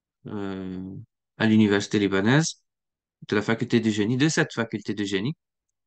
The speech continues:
branche un Tripoli. Et, euh, je suis, euh, diplômé en deux mille dix-neuf.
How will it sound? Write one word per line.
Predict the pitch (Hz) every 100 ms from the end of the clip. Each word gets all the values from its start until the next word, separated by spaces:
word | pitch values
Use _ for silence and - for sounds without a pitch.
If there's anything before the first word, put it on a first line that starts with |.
| _ _ _ _ _ _ -
branche | 110 107 -
un | 98 117 107 101
Tripoli. | 101 - 107 107 113 170 - _ _ _ _ _ _ _ _ _
Et, | 110 110 110
euh, | 107 104 101 98 95 95 95 101
je | 110
suis, | 107 - 127 123
euh, | 113 107 107 104
diplômé | 107 113 113 113 127
en | 131 113
deux | 107
mille | 110 104
dix-neuf. | 98 92 92 _